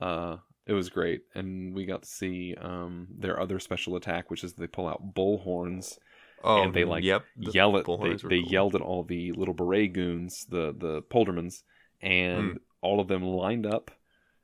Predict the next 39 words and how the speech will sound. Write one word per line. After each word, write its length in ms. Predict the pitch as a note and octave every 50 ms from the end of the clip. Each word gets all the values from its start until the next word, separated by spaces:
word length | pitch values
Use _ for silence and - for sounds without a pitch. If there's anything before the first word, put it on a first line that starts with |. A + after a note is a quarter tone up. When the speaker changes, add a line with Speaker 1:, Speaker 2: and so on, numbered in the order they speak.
| _ _ F#2
Speaker 1:
in 100 | F2 F2
nice 260 | F2 F2+ F2+ - -
little 180 | F#2+ F#2 F2 F2
rows 260 | G2+ G#2+ A2 G#2+ F#2+
and 100 | F#2 F2
files, 500 | - - D#3+ E3 E3+ E3 D#3+ D#3+ D#3 - -
and 140 | - G2 F#2
then 120 | F#2 F#2+
they 140 | F#2+ F2+ F#2
<laughs> 180 | - - - -
hit 180 | C3 B2+ -
them 160 | - G2+ F#2 F#2+
with, 200 | F#2+ - - - - - - G#2+ - -
with 220 | A#2+ G#2+ - -
their 100 | - -
<laughs> 60 | - G#2
nightsticks 880 | F#2+ F#2+ - C3 B2+ - - - - F#3+ C#3+ - - - - - - - _ _ - - - - _
for 140 | - - A2+
Speaker 2:
Yep. 60 | A#2
Speaker 1:
refusing 500 | B2 C3 D3 G#3+ C4 C#4+ D#4+ D4 B2 A2+ -
to 80 | B2+
comply. 560 | - - A2 A2 - B2 B2 B2 A#2+ A#2+ A#2 A#2 - - - - - -
They 60 | -
just 160 | G#2 - G#2 G#2
sort 120 | G#2 -
of 60 | E3
Speaker 2:
That 80 | E3 D#3
Speaker 1:
beat 60 | A2
Speaker 2:
was 120 | G#2 - -
Speaker 1:
them 120 | F#2+ E2+ G2
all 120 | G2 G2
Speaker 2:
something. 140 | F#2+ F#2+ F#2+
Speaker 1:
down. 260 | G2 G2 G2 G2 G2+ - - - - - - _ _ _ - - _ -
Um, 180 | F#2+ F2 E2
Speaker 2:
Mm-hmm. 260 | F2+ F2+ F2 E2 E2+ F2 - - -
Speaker 1:
<laughs> 140 | _ _ - A2
but, 200 | G#2+ G2+ B2 F#2+
but, 120 | G#2 G3+
uh, 80 | G3+